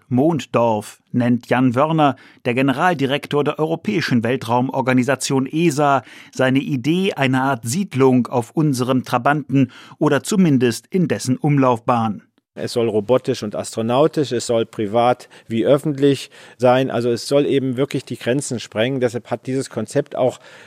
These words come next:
Speaker 2: einen visionären Charakter, den es in der Form bisher nicht gab. Also das ist was anderes als eine Raumstation.
Speaker 1: Mit seinem Vorschlag zur Rückkehr zum Mond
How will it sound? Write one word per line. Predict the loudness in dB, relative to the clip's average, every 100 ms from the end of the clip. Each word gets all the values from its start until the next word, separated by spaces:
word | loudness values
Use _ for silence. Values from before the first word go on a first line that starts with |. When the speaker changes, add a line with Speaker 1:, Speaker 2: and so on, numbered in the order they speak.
| -8
Speaker 2:
einen | -2 0 2
visionären | 2 4 4 2 0
Charakter, | -2 0 0 2 2
den | 2 0
es | -2 -4
in | 2
der | 2
Form | 2 0 0
bisher | -4 -2 -2
nicht | -4 -2
gab. | -2 0 -4
Also | -4 -2 -2
das | -2
ist | -4 -6 -6
was | -6
anderes | -4 -2 -2 -2
als | -4 -4
eine | -4
Raumstation. | -4 -4 -4 -8 -6 -8 -8 -14 _ -4
Speaker 1:
Mit | -4 -2
seinem | 0 2 2
Vorschlag | 0 -4 -2 -2 -2 -4
zur | -4 -4 -4
Rückkehr | -6 -2 -2
zum | -2 0
Mond | 2 2 0 -2